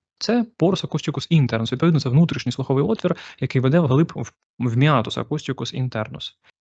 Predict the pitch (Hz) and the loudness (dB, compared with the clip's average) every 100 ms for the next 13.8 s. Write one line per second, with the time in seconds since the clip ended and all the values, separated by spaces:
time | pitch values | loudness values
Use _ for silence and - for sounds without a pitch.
0 | _ 165 165 165 151 139 139 - 135 143 | _ 0 2 2 2 0 -2 -2 -4 -2
1 | 226 202 165 139 143 175 - 139 131 160 | -2 0 -2 -4 -4 -4 -4 -2 -2 -2
2 | - 139 135 127 156 135 123 - 147 - | -2 -2 0 0 0 0 -4 -8 -12 -20
3 | _ - - - - 151 _ _ _ _ | _ -10 -10 -8 -10 -10 _ _ _ _
4 | _ _ _ _ _ _ _ _ - 165 | _ _ _ _ _ _ _ _ -6 -2
5 | 175 240 214 135 135 - _ _ 180 226 | 2 2 2 0 -10 -14 _ _ -4 -4
6 | 151 143 - 214 - 135 160 180 - 156 | -4 -4 0 0 0 0 2 0 -2 -10
7 | 139 - - 143 139 165 151 127 - 160 | -10 -10 -14 -8 -2 0 0 -4 -2 0
8 | 139 - - - - _ 139 123 135 139 | 0 -6 -14 -20 -20 _ -2 0 0 0
9 | 151 139 131 131 127 127 - 139 143 - | 2 2 0 0 -2 -2 -6 -10 -12 -14
10 | _ - - 214 165 160 160 143 147 - | _ -10 -2 0 2 2 0 2 2 0
11 | - - - 196 - 156 - 180 160 - | -4 -8 -4 -4 -4 -8 0 0 0 -2
12 | 156 151 131 - - 180 170 139 135 131 | -8 -6 -6 -8 -4 0 0 0 0 0
13 | 131 127 147 135 131 123 127 160 | 0 0 0 0 -2 -6 -8 -12